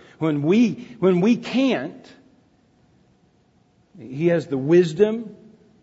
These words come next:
to know the, the judgment of, of what to say and what not to say. He, he knows what is good when our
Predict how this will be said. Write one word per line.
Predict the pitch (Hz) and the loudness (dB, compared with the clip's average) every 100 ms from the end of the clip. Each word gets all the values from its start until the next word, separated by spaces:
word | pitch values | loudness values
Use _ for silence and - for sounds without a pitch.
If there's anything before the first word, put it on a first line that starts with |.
| _ _ _ _ _ _ - | _ _ _ _ _ _ -8
to | 160 | -4
know | 147 151 170 | 0 2 0
the, | 139 123 | 0 -4
the | - 131 | -6 -10
judgment | 123 113 160 175 165 196 190 | -8 -2 -2 -2 -4 -6 -6
of, | 123 - - | -12 -14 -14
of | 117 120 _ _ _ _ | -14 -14 _ _ _ _
what | 165 170 | -2 -2
to | 185 | -4
say | - 170 165 | -6 -2 -2
and | 180 | -4
what | 131 143 | -10 -6
not | 165 160 165 | -4 -6 -8
to | |
say. | 151 170 165 180 175 - _ _ _ _ _ | -8 -4 -4 -4 -10 -18 _ _ _ _ _
He, | 160 | -4
he | 160 170 | -2 0
knows | 165 160 180 180 | 2 4 2 2
what | 160 | -2
is | 131 123 | -2 -6
good | 117 180 196 214 214 - - - _ _ _ _ _ _ _ - | 0 2 2 0 -4 -14 -20 -20 _ _ _ _ _ _ _ -16
when | 147 139 151 143 | -12 -6 -4 -4
our | 135 165 165 | -4 -4 -4